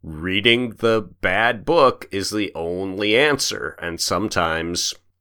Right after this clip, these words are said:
you know, yeah, they, they liken participating in the supernatural to handling plutonium, right?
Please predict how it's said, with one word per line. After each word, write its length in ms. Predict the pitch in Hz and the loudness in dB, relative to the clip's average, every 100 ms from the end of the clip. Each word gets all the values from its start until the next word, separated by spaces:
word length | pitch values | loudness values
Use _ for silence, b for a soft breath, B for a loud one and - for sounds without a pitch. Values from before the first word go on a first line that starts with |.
| - | -14
you 120 | 73 | -10
know, 200 | 71 69 | -8 -8
yeah, 320 | 80 98 78 | -2 0 0
they, 320 | 69 87 85 - | -2 -4 -6 -2
they 220 | 90 85 | -2 -2
liken 720 | 85 95 104 104 92 82 78 - b _ | -2 -2 0 -2 -2 -4 -8 -12 b _
participating 680 | 107 - 117 - 107 95 92 | 0 2 0 0 0 0 0
in 40 | |
the 60 | 82 | -2
supernatural 760 | - 92 85 78 78 - 76 71 | -4 -4 -2 0 -2 -2 -6 -6
to 560 | - 85 73 71 69 - | -6 -4 -4 -4 -8 -6
handling 460 | 85 82 82 80 - | -4 -2 -4 -10 -8
plutonium, 680 | 80 - 80 73 62 53 | -8 -4 -4 -4 -6 -10
right? 380 | 57 65 73 80 | -6 -4 -2 -4